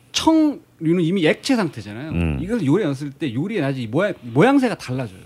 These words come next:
Speaker 2: 음.
Speaker 1: 이미 물이 많이, 예를 들어 물이 많이 생겨난다든가
Speaker 2: 음.
Speaker 1: 그렇기 때문에 분말 형태의 설탕을 넣어야 되든가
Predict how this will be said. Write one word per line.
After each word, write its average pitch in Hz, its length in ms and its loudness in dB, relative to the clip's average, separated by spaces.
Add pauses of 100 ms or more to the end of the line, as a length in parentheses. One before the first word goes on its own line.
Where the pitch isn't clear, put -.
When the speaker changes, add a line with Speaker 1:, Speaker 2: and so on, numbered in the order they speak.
(220)
Speaker 2:
음. 76 340 -2
Speaker 1:
이미 220 480 2
물이 214 300 8
많이, 151 240 8
예를 143 160 2
들어 135 160 0
물이 262 200 6
많이 127 200 4
생겨난다든가 101 680 -8
Speaker 2:
음. 69 300 -4
Speaker 1:
그렇기 123 240 -8
때문에 117 400 -6
분말 135 320 0
형태의 123 260 -6
설탕을 240 360 -6
넣어야 117 120 -4
되든가 101 380 -10